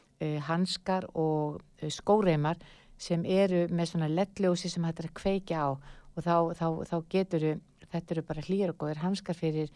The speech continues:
eh, það eru þrjár stærðir, small, medium og large fyrir börnin og upp úr og þar er,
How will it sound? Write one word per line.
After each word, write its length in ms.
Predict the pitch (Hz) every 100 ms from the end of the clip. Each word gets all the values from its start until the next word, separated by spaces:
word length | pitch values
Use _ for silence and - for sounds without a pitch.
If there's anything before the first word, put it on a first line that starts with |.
| - - _
eh, 100 | 170
það 120 | 147 156
eru 120 | 151
þrjár 260 | 175 196
stærðir, 420 | 214 - 156 165 185
small, 280 | 180 170
medium 380 | 165 165 165 156
og 80 | 151
large 280 | 143 156 -
fyrir 220 | 175 170
börnin 400 | 156 156 170 170
og 160 | 151 143
upp 160 | -
úr 160 | 196 240 - - - - -
og 180 | 160
þar 300 | 160 185 190
er, 360 | 185 180 180 170